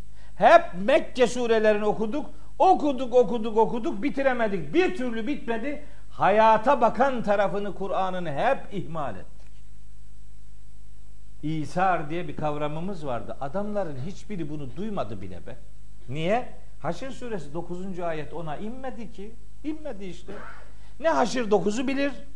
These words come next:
ne Beled suresindeki Akabe'yi bilir, ne Ali İmran suresi yüz otuz, yüz otuz dört, yüz otuz üç, yüz otuz dört, yüz otuz beşi bilir. Bilmiyor işte ya.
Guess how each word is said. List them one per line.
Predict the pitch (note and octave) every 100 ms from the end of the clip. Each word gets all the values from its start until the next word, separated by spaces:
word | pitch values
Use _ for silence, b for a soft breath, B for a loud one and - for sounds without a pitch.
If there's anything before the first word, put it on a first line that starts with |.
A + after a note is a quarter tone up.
| - - b b b
ne | A#3+ C#4+
Beled | A#3+ B3 A#3+
suresindeki | B3 A#3 A3 G#3+ A3 G3+ G3
Akabe'yi | G#3 B3 B3 B3+ C#4
bilir, | C#4 C4+ C#4+ - - b b -
ne | D4
Ali | C4 B3 B3
İmran | B3 A#3 A3+
suresi | F3 A3+ G#3 G3
yüz | A#3
otuz, | A#3 B3+ C4
yüz | A#3+ A#3+
otuz | A3+ G#3+ G3+
dört, | B3 B3 F3+
yüz | A3
otuz | A3 D#3+ A#3
üç, | A3+
yüz | A3 A3+
otuz | F#3+ G#3 A3+
dört, | A3+
yüz | A#3+ A#3+
otuz | G3+ A#3+ A#3+
beşi | A#3 A#3
bilir. | G3+ D3 B2+
Bilmiyor | A#3 E4+ D4 C#3 F#2+
işte | F2+ - -
ya. | -